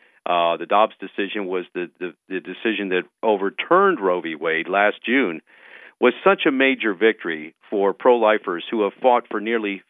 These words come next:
fifty years on the pro-life battle in this country since Roe v. Wade was enacted in nineteen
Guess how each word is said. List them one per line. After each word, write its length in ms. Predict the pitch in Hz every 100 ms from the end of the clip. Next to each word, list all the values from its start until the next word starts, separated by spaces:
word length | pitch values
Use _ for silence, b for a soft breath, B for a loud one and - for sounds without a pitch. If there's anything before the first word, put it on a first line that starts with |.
| _
fifty 300 | 165 180 180
years 440 | 127 123 98 73 71 - b b b b
on 140 | 101 101
the 80 |
pro-life 520 | - - 131 120 113 -
battle 380 | 113 107 107 104 -
in 180 | 101
this 140 | 95 95 -
country 380 | 113 107 92 87 -
since 140 | 98 -
Roe 200 | 101 110
v. 180 | 104 98
Wade 340 | 92 98 95
was 180 | 87 85
enacted 480 | 87 95 101 - 90
in 140 | 87
nineteen 480 | 92 95 92 95 90